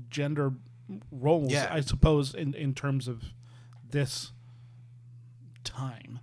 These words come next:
Speaker 2: She's got her own, uh, she's got her own apartment. She's got her own car, which is, like you said, for the late eighties, a little strange,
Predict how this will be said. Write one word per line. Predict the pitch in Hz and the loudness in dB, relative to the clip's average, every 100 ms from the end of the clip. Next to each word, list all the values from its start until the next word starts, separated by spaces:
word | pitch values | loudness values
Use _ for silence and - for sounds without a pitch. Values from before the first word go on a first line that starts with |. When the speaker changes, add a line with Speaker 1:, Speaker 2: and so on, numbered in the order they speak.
| - | -8
Speaker 2:
She's | - 135 | -2 2
got | 147 147 | 4 4
her | 139 | 4
own, | 143 147 151 151 - - - - - - | 4 4 2 -2 -6 -20 -20 -20 -16 -2
uh, | 120 113 110 110 - - - - 139 | 0 0 -2 -4 -10 -20 -20 -12 -6
she's | 131 | 0
got | 131 | 2
her | 139 | 2
own | 117 | 6
apartment. | - 185 165 165 131 - | 8 8 6 2 0 -6
She's | 123 | -4
got | 123 123 | 0 2
her | |
own | 117 110 | 0 0
car, | - 139 135 127 123 - - | 2 4 6 4 2 -6 -8
which | 127 123 | -4 0
is, | 120 - - - | -2 -4 -16 -2
like | 156 127 | 0 2
you | |
said, | 127 120 | 2 0
for | - | 0
the | 165 | 0
late | 170 151 | 2 4
eighties, | 143 120 110 - - | 4 2 -4 -10 -14
a | 277 - 139 | -14 -12 -6
little | 202 247 | -4 -2
strange, | - 135 123 | 0 0 -2